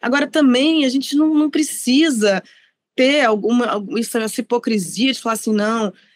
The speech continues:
vamos." Às vezes não dá pra retomar. Às vezes quebrou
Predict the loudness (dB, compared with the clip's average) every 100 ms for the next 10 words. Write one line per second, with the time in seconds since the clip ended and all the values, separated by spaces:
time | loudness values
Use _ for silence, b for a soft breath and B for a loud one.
0 | b -8 -2 0 0 0 -2 -2 -2 -4
1 | -6 -10 -4 0 0 0 -2 -2 -2 -2
2 | -4 -4 -6 -10 -10 -6 -2 -2 -4 -8
3 | -4 0 2 4 4 2